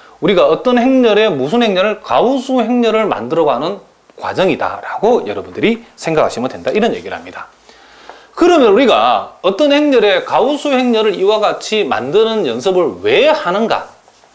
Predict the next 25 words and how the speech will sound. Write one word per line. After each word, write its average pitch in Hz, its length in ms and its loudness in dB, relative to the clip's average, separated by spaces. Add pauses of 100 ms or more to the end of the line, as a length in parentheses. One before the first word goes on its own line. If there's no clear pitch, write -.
(680)
그것은 254 520 4
우리가 156 600 0 (280)
선형 285 640 2
연립 208 560 0
방정식을 151 1040 -4
풀기 277 640 -2
위한 131 320 -2
방법이다라고 127 760 0
여러분 107 180 -4
생각하셔야 123 420 -2
된답니다. 85 500 -12 (580)
그래서 320 260 4
이제 185 400 4
실전에 330 540 2
이제 131 100 -2
우리가 113 220 0
들어가서 117 640 -4 (540)
예제 151 280 2
일 165 420 0
번 233 260 2
문제를 143 440 0
우리가 - 280 -10
한번 101 180 -12
풀어보도록 113 440 -4
하겠습니다. 90 420 -20